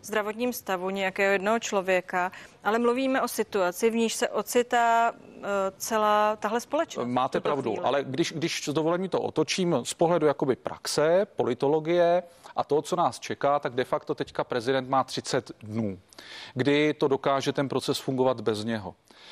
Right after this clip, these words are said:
Speaker 2: A já se přiznám, že zase jako nedoka-, nechci být člověkem, který řekne, dvacet tři dnů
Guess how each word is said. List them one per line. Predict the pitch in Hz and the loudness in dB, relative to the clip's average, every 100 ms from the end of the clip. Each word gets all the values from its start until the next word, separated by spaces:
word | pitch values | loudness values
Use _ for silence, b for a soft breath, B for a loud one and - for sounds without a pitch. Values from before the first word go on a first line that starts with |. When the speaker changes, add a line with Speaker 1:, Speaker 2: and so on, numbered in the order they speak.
| B | B
Speaker 2:
A | - | -6
já | 117 | -6
se | 127 185 | -4 -4
přiznám, | 185 160 175 | -2 0 0
že | 165 | 0
zase | 170 185 | 0 2
jako | 170 185 | 2 2
nedoka-, | 165 156 165 165 | 4 4 2 2
nechci | 139 143 - - | 2 -2 -4 -4
být | 170 160 147 | -4 -4 -4
člověkem, | 180 - 156 151 156 | -2 2 4 4 2
který | 151 165 | 2 0
řekne, | 147 127 127 98 | 0 0 -2 -2
dvacet | 107 131 185 | -2 -2 -2
tři | - 190 | 0 -2
dnů | 160 180 185 | 0 2 2